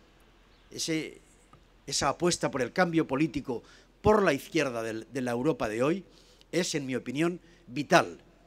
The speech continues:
imprescindible. Europa tiene una necesidad angustiosa de ese cambio,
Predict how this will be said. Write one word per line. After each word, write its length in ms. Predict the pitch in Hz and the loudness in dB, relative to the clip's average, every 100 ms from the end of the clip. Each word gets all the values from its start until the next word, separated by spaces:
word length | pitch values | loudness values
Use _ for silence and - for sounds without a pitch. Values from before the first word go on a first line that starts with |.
| - - | -20 -6
imprescindible. 840 | 165 151 165 - 156 147 147 101 | -4 0 0 2 0 2 0 0
Europa 380 | 98 127 170 175 | -6 -4 -2 -2
tiene 200 | 170 190 | -2 0
una 140 | 185 175 | 0 0
necesidad 460 | 160 156 180 185 | -2 -4 -4 -2
angustiosa 640 | 170 143 131 - 180 - 113 | -4 -2 -4 0 0 0 -4
de 80 | |
ese 180 | 104 104 | -8 -10
cambio, 400 | - 101 82 80 | -12 -14 -12 -16